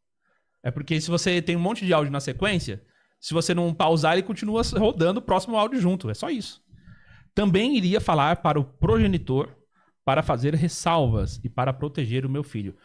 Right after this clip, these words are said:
Você pode fazer isso, mas mediante o advogado. Se você tá com uma medida protetiva com a pessoa,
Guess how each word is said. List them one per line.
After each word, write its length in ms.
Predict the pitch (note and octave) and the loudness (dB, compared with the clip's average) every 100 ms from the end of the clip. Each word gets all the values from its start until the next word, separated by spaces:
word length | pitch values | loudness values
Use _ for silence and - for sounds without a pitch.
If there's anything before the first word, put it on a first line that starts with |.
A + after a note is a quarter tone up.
| _ | _
Você 140 | - | -6
pode 260 | D#3 G3+ A#3 | -2 0 -2
fazer 220 | A#3 G3 | -4 -2
isso, 240 | D#3 C3 C3 | -2 -2 -4
mas 140 | A#2+ | -2
mediante 380 | C3 C3 C#3+ F#3+ | -2 -2 -4 -4
o 20 | |
advogado. 580 | D#3+ E3+ G#3+ E3 A#2+ G#2 _ _ | -4 -4 -2 0 -2 -6 _ _
Se 140 | - | -10
você 180 | G#2+ C#3+ | -6 -4
tá 220 | C3 E3 | -2 -2
com 140 | E3 | -2
uma 60 | D#3+ | -4
medida 280 | D3 C#3+ C3+ | -2 -2 -2
protetiva 460 | C#3 C3+ C3 A2+ | -6 -10 -8 -8
com 80 | - | -8
a 20 | |
pessoa, 540 | C3 C3 - E3+ A2+ | -8 -8 -2 -2 -2